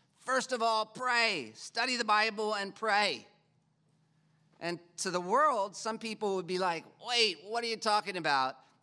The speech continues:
I thought we wanted to go somewhere. I thought we wanted to do something as a church. Pray? Pray?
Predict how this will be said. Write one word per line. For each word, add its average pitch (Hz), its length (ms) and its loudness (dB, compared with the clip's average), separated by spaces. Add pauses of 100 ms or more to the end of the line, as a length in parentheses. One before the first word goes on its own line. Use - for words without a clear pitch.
I 214 120 2
thought 254 300 0
we 226 120 -4
wanted 233 320 0
to 220 80 0
go 214 300 2
somewhere. 131 560 -4 (560)
I - 140 -2
thought 262 220 0
we 254 120 -2
wanted 247 340 0
to 220 80 -6
do 226 340 0
something 139 680 -6 (240)
as 139 240 0
a 120 40 -10
church. - 680 -8 (100)
Pray? 254 500 0 (640)
Pray? 262 540 0